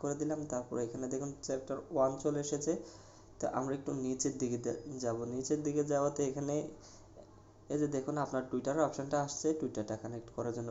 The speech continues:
বলতেছে। তো এখানে যাবেন, এখানে কানেক্ট, আ, and follow অপশনে ক্লিক করবেন। ওকে, এখানে আমি আগে বলেছিলাম যে এই,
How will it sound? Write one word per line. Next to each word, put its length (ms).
বলতেছে। 360
তো 140
এখানে 240
যাবেন, 260
এখানে 220
কানেক্ট, 340
আ, 20
and 120
follow 320
অপশনে 320
ক্লিক 240
করবেন। 320
ওকে, 140
এখানে 200
আমি 120
আগে 220
বলেছিলাম 380
যে 60
এই, 80